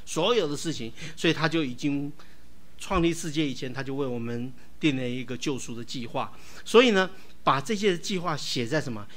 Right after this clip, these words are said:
写在圣经里面，写在旧约。但是那些事情只是什么？美事的影儿，好，那不是真的。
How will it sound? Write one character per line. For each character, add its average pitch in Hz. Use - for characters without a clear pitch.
写 123
在 143
圣 147
经 143
里 127
面， 127
写 -
在 139
旧 139
约。 139
但 269
是 277
那 277
些 254
事 240
情 170
只 143
是 180
什 139
么？ 117
美 139
事 160
的 143
影 117
儿， 104
好， 117
那 147
不 156
是 151
真 139
的。 120